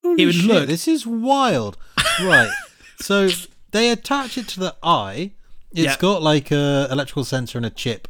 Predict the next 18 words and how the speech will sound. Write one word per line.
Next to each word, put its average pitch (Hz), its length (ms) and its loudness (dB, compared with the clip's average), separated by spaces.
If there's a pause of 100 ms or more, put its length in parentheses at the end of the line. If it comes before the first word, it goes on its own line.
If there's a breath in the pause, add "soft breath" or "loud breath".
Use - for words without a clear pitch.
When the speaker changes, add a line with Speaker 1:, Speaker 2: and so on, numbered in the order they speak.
Speaker 1:
on, 123 320 -4
on 117 220 -4
the 110 80 -8
thing. 101 340 -10
It 123 140 -10
doesn't 139 240 -6
seem 151 140 0
Speaker 2:
Yeah. - 40 -4
Speaker 1:
to 110 300 -4
occlude 113 340 -4
vision 104 300 -6
that 101 200 -10
much. - 300 -14 (340 soft breath)
Speaker 2:
No, 156 200 -2
not 139 180 -8
at 127 60 -4
all. 127 100 -4 (160)
Speaker 1:
It 175 280 -4